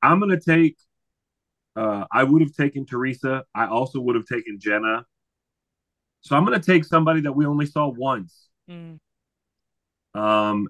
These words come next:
Speaker 1: and I think that had we seen her more than once, I think the legacy of females in general could be different.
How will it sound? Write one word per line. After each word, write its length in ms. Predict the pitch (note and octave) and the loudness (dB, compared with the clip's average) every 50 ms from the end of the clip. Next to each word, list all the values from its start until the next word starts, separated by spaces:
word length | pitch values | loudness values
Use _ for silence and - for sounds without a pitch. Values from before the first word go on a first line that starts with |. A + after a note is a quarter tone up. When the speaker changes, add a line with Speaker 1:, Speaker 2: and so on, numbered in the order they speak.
| _ | _
Speaker 1:
and 160 | - G#2+ G#2+ G#2+ | -4 0 2 2
I 120 | A2+ A#2+ | 2 2
think 340 | A#2 - C3+ C3 C3 B2+ - | 0 -2 -6 -6 -6 -6 -6
that 140 | C3+ B2+ B2+ | -6 -4 -2
had 200 | B2+ B2 A#2+ A#2+ | -2 -4 -4 -4
we 160 | B2 B2 A#2+ | -6 -6 -6
seen 380 | A#2 - _ C3 C3 C3+ C3 A#2+ | -8 -10 _ -6 -4 -4 -4 -2
her 200 | A#2+ B2+ B2 B2 | 0 0 0 0
more 560 | A#2 A#2 A#2 A#2+ B2 B2+ C3+ C#3 D3+ D#3 - _ _ - | 0 -2 -2 -2 0 0 0 0 0 -2 -4 _ _ -12
than 220 | A2 A2+ A2 G#2+ G#2+ | -8 -8 -8 -6 -4
once, 520 | A2+ A#2+ C3 D3+ E3 D3+ - - _ _ _ _ _ _ _ _ _ _ _ _ _ _ _ - | 0 0 2 2 0 -2 -4 -12 _ _ _ _ _ _ _ _ _ _ _ _ _ _ _ -2
I 320 | G2 A2 A2+ A2+ A2+ A2+ - _ | 2 4 4 4 2 -2 -8 _
think 280 | - B2+ B2+ B2+ B2 - _ _ _ _ _ _ _ _ _ _ _ _ _ _ _ _ _ _ - | -8 -6 -6 -6 -6 -10 _ _ _ _ _ _ _ _ _ _ _ _ _ _ _ _ _ _ -8
the 120 | - A2+ G#2 | -4 0 0
legacy 480 | G#2 A2+ A#2 A#2+ C3 C3+ - - C3 | 2 2 0 0 -2 -2 0 0 0
of 100 | B2 - - | 0 0 -2
females 420 | B2 B2+ C3 C3+ C3+ C#3 C3+ C3 | -2 -2 0 0 0 0 0 -2
in 80 | C3 A#2 | -4 -6
general 320 | A#2+ C3+ E3 G3 F3 - | -4 -2 -2 -2 -2 -4
could 180 | - B2+ G#2+ G2 | -6 -6 -6 -6
be 100 | F#2+ F2+ | -6 -8
different. 380 | F#2+ F#2 - - F#2 F2+ - | -8 -10 -10 -10 -14 -16 -16